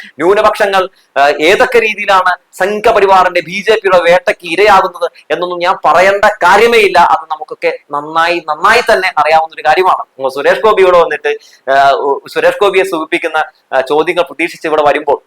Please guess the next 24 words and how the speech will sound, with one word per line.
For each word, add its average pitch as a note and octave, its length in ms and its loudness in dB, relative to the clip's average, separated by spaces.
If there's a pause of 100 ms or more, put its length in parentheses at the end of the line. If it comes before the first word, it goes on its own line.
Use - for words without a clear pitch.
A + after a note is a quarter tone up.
(120)
ജന്മഭൂമിയും D#3+ 680 -2 (240)
അതുപോലെ D#3 360 2
തന്നെ D#3 120 -4
ഏഷ്യാനെറ്റ് E3+ 520 -2
ന്യൂസും D#3 220 -8
ഇപ്പൊ D3+ 180 -4
രാജീവ് D3 320 0
ചന്ദ്രശേഖരന്റെ E3 680 0
ചാനൽ D#3+ 320 0
ആയതുകൊണ്ട് D#3+ 360 -4
പുള്ളിയും D#3 460 -6 (300)
പുള്ളിയുടെ F3 280 0
ചാനലും D#3+ 400 0 (220)
അതുപോലെ F3 380 2
തന്നെ, D#3+ 260 -2 (100)
ആ, C#3 60 2 (140)
ജനം F#3 300 -2
ചാനലും E3 340 0
ഒക്കെ D#3 120 -8
സുഖിപ്പിച്ച് F3 460 -10
സുഖിപ്പിച്ച് E3+ 380 -12
ചോദ്യം E3 280 -4
ചോദിക്കുമ്പോൾ E3 340 -6
സ്വാഭാവികമായും, F#3+ 920 2